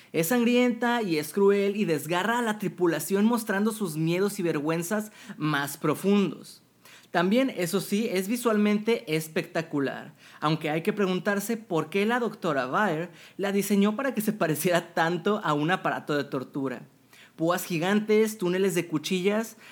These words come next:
lleven la terapia a la doctora. La cinta, que también se conoce como La Nave del Terror, es protagonizada por Sam Neill, Lawrence Fishburne, Jason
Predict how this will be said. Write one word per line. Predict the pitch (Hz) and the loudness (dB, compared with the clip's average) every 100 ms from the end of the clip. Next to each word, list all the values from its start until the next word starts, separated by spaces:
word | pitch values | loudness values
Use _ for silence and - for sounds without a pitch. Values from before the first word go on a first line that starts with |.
| - - | -20 -2
lleven | 180 247 311 | 2 4 4
la | 220 | 0
terapia | 151 139 156 190 | -2 -2 2 4
a | 151 | 4
la | |
doctora. | 135 135 - 160 165 131 - _ _ _ _ _ _ _ _ | 2 -2 -2 -2 -2 -6 -14 _ _ _ _ _ _ _ _
La | 127 120 | -10 -4
cinta, | 160 160 170 | 0 0 0
que | 143 | -4
también | 139 143 156 165 | -2 0 0 0
se | 165 | -2
conoce | 156 180 208 196 | 0 0 0 0
como | 240 262 | 2 2
La | 285 165 | 2 0
Nave | 143 165 185 156 143 | 0 0 2 2 2
del | 180 190 | 0 0
Terror, | 160 147 220 160 180 - - | -2 -2 0 -2 -4 -12 -14
es | - 185 | -4 -4
protagonizada | - 269 240 202 180 165 190 202 226 | 0 -2 0 0 0 0 0 0 0
por | 190 151 | 0 0
Sam | - 147 131 | -2 -2 -2
Neill, | 160 214 170 196 202 - - | 2 2 2 -2 -8 -18 -4
Lawrence | 160 147 131 131 - | 0 2 0 -4 -6
Fishburne, | 233 214 160 156 156 180 - - | -4 -4 0 0 0 -2 -12 -10
Jason | 156 170 160 156 | -2 0 0 -2